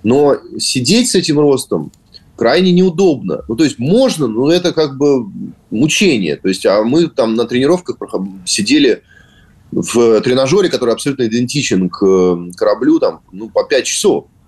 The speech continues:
Ну, в этом положении, в этой позе, ну, то есть в скафандрах. Это мне самое было неудобное,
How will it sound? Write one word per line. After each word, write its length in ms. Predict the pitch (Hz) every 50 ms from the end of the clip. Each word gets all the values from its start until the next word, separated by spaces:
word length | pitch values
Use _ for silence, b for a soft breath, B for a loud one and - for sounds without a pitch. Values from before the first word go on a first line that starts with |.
| _ _ _ _ _ _ - - - - - - - -
Ну, 160 | - 101 98
в 40 | 95
этом 240 | 113 104 - 101 92
положении, 680 | - 113 107 110 113 110 - 156 165 170 160 139 117 107
в 60 | 104
этой 180 | 104 - 104
позе, 540 | 92 - - - 160 156 123 117 117 104 98 95
ну, 180 | 101 113 101
то 100 | - 95
есть 220 | 87 87 - - -
в 40 |
скафандрах. 720 | - - - 90 - - 135 139 143 139 117 98 92 - - b b b b b b -
Это 180 | - 160 - 202
мне 220 | 190 202 233 240
самое 380 | 233 - 214 196 196 196 185 165
было 320 | 156 165 165 160 160 151
неудобное, 680 | 151 151 151 151 143 143 170 160 131 117 110 98 90